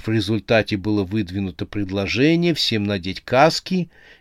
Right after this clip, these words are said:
и с помощью изоленты накрепко примотать их к голове, чтобы у мозгов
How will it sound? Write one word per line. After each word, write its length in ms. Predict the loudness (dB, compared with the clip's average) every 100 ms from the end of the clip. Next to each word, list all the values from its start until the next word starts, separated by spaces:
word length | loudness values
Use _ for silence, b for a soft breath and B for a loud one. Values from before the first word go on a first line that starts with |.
| b
и 120 | 0
с 100 | 0
помощью 540 | 2 4 4 2 0 -2
изоленты 600 | 0 0 2 2 2 4
накрепко 560 | 4 4 2 0 0
примотать 720 | 0 2 2 2 2 0 2
их 140 | 0 -2
к 20 |
голове, 540 | 0 0 0 -2 -8 -12 _ _ _ _ _ _ _ -14 -8
чтобы 420 | -8 0 0 2
у 40 |
мозгов 580 | 0 0 0 2 2 2